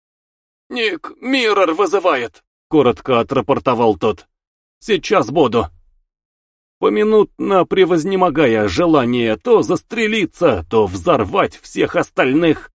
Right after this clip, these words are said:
Ник поговорил сначала с Миррором, затем с Бардеро. Разговор прервал сигнал тревоги на Джоунсе, который тут же продублировался и в штабе секты. «Ну что еще?»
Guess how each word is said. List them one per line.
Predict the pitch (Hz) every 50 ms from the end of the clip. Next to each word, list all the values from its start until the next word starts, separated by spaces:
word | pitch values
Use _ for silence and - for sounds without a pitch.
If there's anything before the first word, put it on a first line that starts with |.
| _
Ник | - 101 185 214 220 202 175 - -
поговорил | - 185 156 156 175 151 175 165 160 180 185 165 143 127
сначала | - - 185 180 165 135 - - 160 165 147 143
с | 135 - -
Миррором, | 190 190 190 180 175 165 160 156 147 151 147 139 123 98 82
затем | 85 92 117 104 90 - 131 123 120 117
с | 107 98
Бардеро. | 95 117 117 107 92 101 101 104 101 98 101 101 95 85 82 - _ _ _ _ _ _ _ _ _ _ _
Разговор | 95 107 113 107 98 110 120 110 123 123 117 98
прервал | - 143 135 123 117 117 113 135 131 117 113
сигнал | 98 - - 139 113 127 139 139 123 117 107
тревоги | - - 151 143 135 131 160 147 123 95 101
на | 98 95 104 107
Джоунсе, | 101 90 82 82 95 107 95 92 90 92 90 85 - - 104 90 80 78 -
который | 113 101 85 - 131 127 131 131 123
тут | 95 - - 185 180 156 113
же | 92 82 82 147 147
продублировался | - 156 160 151 135 165 139 127 131 143 139 131 131 127 131 139 131 110 - - 139
и | 127 135 143
в | 135 -
штабе | - - - 127 117 113 110 127 127
секты. | - - 175 156 - - - - 101 82 73 - _ _ _ _ _ _ _ _ _ _ _ _ _ _ _ _
«Ну | 269 254 233 202
что | 165 - - - - 254
еще?» | 254 262 240 190 - - - 262 226 170 139 117 90